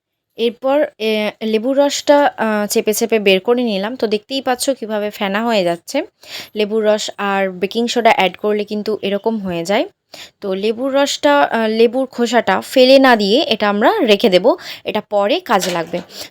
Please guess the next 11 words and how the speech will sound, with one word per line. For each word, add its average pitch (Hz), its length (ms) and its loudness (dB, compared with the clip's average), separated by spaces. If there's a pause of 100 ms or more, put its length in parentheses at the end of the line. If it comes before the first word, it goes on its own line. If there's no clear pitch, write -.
তো 208 160 0
এরপর 370 340 4
আমি 339 180 6
এখানে 277 280 4
ইউজ 226 280 2
করেছি 208 300 -6
টুথপেস্ট। 208 680 -2
তোমরা 233 300 0
হোয়াইট 226 400 0
কোনো 214 260 -4
টুথপেস্ট 226 580 -4